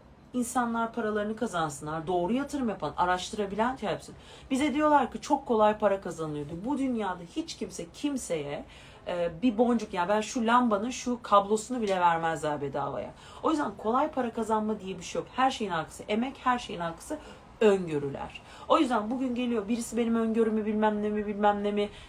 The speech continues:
e, şey olmayınca, e, yapmayınca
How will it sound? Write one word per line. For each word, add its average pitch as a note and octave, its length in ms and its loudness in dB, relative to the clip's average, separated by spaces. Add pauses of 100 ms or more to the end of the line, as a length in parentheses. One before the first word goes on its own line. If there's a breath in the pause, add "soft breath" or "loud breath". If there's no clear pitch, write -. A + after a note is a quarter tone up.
(120)
e, F3 300 2 (280)
şey G#3+ 220 6
olmayınca, G3 720 2 (320 loud breath)
e, E3 200 -2 (160)
yapmayınca G3+ 760 -2